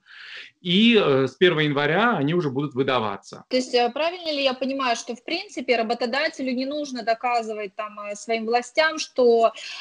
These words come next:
Speaker 2: вот этот вот сотрудник, ему необходим там выставлять вакансию на биржу труда или как-то, ну, скажем, какие-то вот эти бюрократические сложности, да, ко-, которые существуют в большинстве
Speaker 1: А.
Speaker 2: стран Евросоюза? То есть
Speaker 1: Да, Алёна,
Speaker 2: здесь
Speaker 1: вы
Speaker 2: он
Speaker 1: абсолютно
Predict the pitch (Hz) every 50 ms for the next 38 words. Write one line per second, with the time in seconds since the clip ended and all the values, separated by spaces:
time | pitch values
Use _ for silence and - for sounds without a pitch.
0 | - - - 226 214 208 202 202 202 202 202 196 202 202 220 220 - 262 262 262
1 | - 214 220 220 - - 247 247 247 302 320 330 302 277 277 247 - 247 233 220
2 | 226 226 220 220 214 196 - - 254 240 220 220 247 285 294 294 277 254 254 233
3 | 220 202 214 - - 233 214 226 220 214 - 220 214 208 226 214 214 208 - -
4 | 226 214 220 202 214 220 202 208 214 202 - 240 233 220 226 269 302 311 302 294
5 | 277 269 240 233 220 208 - - 208 - - - 226 220 220 220 214 214 208 202
6 | 196 196 196 196 - - - 196 202 208 226 226 226 254 226 233 220 233 220 226
7 | 208 240 240 233 233 240 269 269 - 277 269 - - - - 254 - - 320 359
8 | 339 302 269 233 226 220 - - 226 208 247 285 311 - 247 233 233 214 240 220
9 | 247 247 240 233 - 254 233 - 262 - - 294 294 240 220 214 233 - - -
10 | 277 160 - - 269 - - - 254 247 247 247 254 247 240 247 240 - - 262
11 | 262 269 269 262 233 202 190 196 185 - 214 214 - 147 131 156 156 143 135 139
12 | 160 170 160 156 - 151 151 151 - - - - 175 175 175 170 160 139 117 135
13 | 113